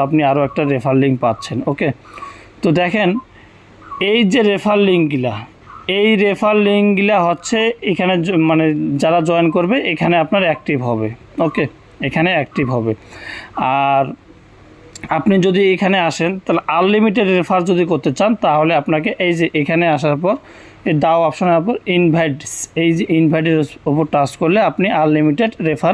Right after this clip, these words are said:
করতে পারবেন। এখান থেকে আপনি হচ্ছে এই যে সেন্ড অপশন এখানে টাচ করে দেন, দেওয়ার পর হচ্ছে আপনি মনে করেন সেভ মেসেজ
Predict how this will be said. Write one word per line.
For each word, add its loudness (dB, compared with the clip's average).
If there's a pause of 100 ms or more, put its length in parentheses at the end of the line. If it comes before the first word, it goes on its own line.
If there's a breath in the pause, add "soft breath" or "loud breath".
(140)
করতে -2 (100)
পারবেন। 2 (600 loud breath)
এখান 2 (100)
থেকে -2 (120)
আপনি 0 (120)
হচ্ছে -4 (180)
এই 2
যে 2 (120)
সেন্ড 0 (140)
অপশন 0 (160)
এখানে -2 (100)
টাচ 0 (100)
করে 0
দেন, 4 (600 loud breath)
দেওয়ার 2
পর 2
হচ্ছে -6 (120)
আপনি -2 (260)
মনে 2
করেন 2
সেভ -2 (120)
মেসেজ 0